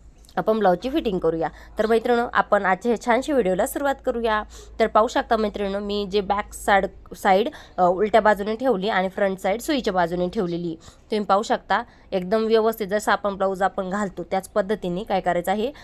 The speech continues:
अ, ठेवून घ्यायचं आणि पाव इंचाच्या शिलाई मार्जिनने काय करायचं, शोल्डर आपल्याला टिप मारून घ्यायची. एकदम व्यवस्थित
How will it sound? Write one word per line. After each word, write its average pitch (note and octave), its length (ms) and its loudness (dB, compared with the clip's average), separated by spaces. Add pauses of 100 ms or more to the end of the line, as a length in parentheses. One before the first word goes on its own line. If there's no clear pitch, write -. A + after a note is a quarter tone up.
(180)
अ, E3+ 180 -2 (180)
ठेवून A3+ 180 0
घ्यायचं B3 340 0
आणि F3+ 400 -2 (300)
पाव G#3 180 6
इंचाच्या F#3+ 380 -4
शिलाई G#3 260 0
मार्जिनने F3+ 440 -2
काय F#3+ 120 0
करायचं, F#3 220 -4
शोल्डर F3 380 -2
आपल्याला F3 400 -2 (340)
टिप F#3 180 0
मारून E3+ 300 -2
घ्यायची. F#3 400 -6
एकदम F3 320 -2 (1120)
व्यवस्थित G#3 560 2